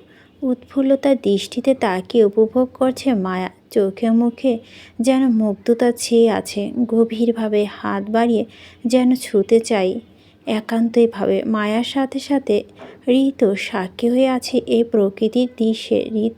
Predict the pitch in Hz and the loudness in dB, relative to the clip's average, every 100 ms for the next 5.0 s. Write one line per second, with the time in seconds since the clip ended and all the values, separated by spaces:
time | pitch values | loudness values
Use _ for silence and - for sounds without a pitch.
0 | - 202 196 - 220 220 226 226 254 - | -4 -4 -4 -6 -4 -2 -2 -2 -4 -2
1 | 262 - - 208 202 - 302 _ _ _ | -4 -4 -4 -4 -4 -6 -8 _ _ _
2 | _ _ 262 254 277 277 180 185 240 240 | _ _ -2 0 0 -2 -2 -2 0 0
3 | 254 269 269 - 202 196 208 233 247 262 | 0 -2 -4 -4 -4 -2 0 0 2 4
4 | 240 202 202 208 277 254 196 208 208 - | 4 2 -2 -2 0 0 0 -2 -2 -2